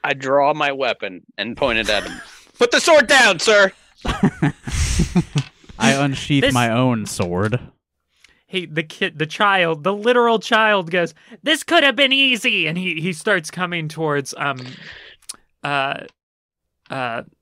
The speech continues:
Speaker 3: Harry.
Speaker 1: I'm, I'm backing up. Guys, I'm gonna need a little backup.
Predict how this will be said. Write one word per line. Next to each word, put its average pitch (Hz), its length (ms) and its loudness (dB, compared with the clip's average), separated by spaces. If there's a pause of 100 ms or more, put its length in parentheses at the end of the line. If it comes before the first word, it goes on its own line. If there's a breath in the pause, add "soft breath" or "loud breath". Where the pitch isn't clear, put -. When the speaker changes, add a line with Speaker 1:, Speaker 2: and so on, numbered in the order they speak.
Speaker 3:
Harry. 131 480 -6 (800)
Speaker 1:
I'm, 104 200 -8
I'm 117 240 -4
backing 135 440 0
up. 123 240 -2 (140)
Guys, 143 460 0
I'm 127 180 -6
gonna 143 260 -2
need 139 220 0
a 131 100 0
little 127 280 -4
backup. 117 520 -4